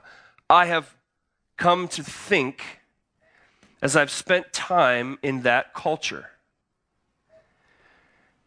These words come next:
It's no wonder that Islam has such a hold on these people,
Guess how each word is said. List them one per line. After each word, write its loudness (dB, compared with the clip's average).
It's 2
no 4
wonder -2
that 4
Islam -2
has 0
such -2
a 2
hold -2
on 0
these -4
people, -8